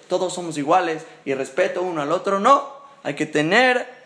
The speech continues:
esas ganas de destruir la idolatría. Obviamente, si te meterías en problemas, en sacaná, en peligro, no destruir por, por tu peligro. La Torah dice, "Bejai Bahem", hay que vivir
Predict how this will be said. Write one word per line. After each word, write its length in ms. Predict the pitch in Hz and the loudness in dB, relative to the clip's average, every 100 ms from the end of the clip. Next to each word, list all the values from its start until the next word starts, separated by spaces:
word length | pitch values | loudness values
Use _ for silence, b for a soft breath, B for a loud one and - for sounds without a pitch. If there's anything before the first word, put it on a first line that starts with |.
| - | 0
esas 480 | - 220 202 170 151 | 2 2 0 -4 0
ganas 480 | 170 208 208 196 170 | 2 2 0 -4 -2
de 120 | 196 | -2
destruir 540 | 170 160 160 151 202 | -2 -8 -6 0 0
la 60 | 196 | 0
idolatría. 760 | 185 165 160 175 196 190 - - | -4 -4 -2 2 2 0 -10 -8
Obviamente, 440 | 131 147 208 147 | -2 0 0 -2
si 120 | 131 - | -8 -6
te 100 | 127 | -6
meterías 440 | 123 131 170 180 | -4 2 2 2
en 80 | 170 | -2
problemas, 520 | 151 143 196 185 165 | -4 0 0 0 -6
en 80 | 127 | -8
sacaná, 360 | 123 135 160 | -8 -2 2
en 100 | 190 | 2
peligro, 480 | 143 135 214 160 123 - B B | 0 0 0 0 -8 -12 B B
no 140 | 127 147 | -2 0
destruir 840 | 208 202 214 262 180 170 - - | 0 0 0 0 0 -4 -10 -10
por, 280 | - 127 - | 0 0 0
por 200 | - 127 | -4 -4
tu 140 | - | -4
peligro. 420 | 123 151 294 156 131 | 0 2 2 0 -4
La 140 | 123 | -4
Torah 200 | 139 156 | 2 2
dice, 260 | 170 160 165 | 2 -4 -2
"Bejai 320 | 156 165 180 | 2 4 4
Bahem", 400 | 160 165 214 160 - | 2 0 -2 -4 -12
hay 80 | 131 | -10
que 100 | 131 | -6
vivir 560 | 131 131 233 214 135 | -4 -2 0 -2 -4